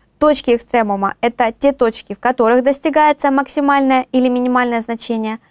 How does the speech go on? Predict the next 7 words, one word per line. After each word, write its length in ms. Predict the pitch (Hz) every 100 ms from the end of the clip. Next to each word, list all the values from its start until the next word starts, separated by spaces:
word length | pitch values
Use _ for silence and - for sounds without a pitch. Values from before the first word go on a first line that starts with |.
| _ _ -
а 180 | 233 233
сами 400 | - 403 554 320
экстремумы — 640 | 254 - 254 220 208 202 -
это 260 | 320 - 453
именно 280 | 359 370 349
значения 520 | 269 254 - 294 294
функции. 600 | 262 202 190 - - 185